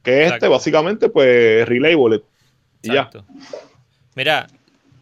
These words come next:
Speaker 2: Surk Brauhaus Craft Beers. We want the funk, we need the funk. Colaboración entre La Esquinita y, y Surk, nuevamente. Se llama Hop Creeper. Yo creo que esto sale esta semana.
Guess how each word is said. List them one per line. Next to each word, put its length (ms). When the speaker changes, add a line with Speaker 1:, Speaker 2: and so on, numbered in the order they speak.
Speaker 2:
Surk 380
Brauhaus 500
Craft 300
Beers. 560
We 180
want 260
the 140
funk, 340
we 120
need 160
the 120
funk. 520
Colaboración 600
entre 220
La 80
Esquinita 680
y, 1500
y 200
Surk, 420
nuevamente. 520
Se 60
llama 220
Hop 200
Creeper. 340
Yo 120
creo 100
que 60
esto 180
sale 320
esta 300
semana. 560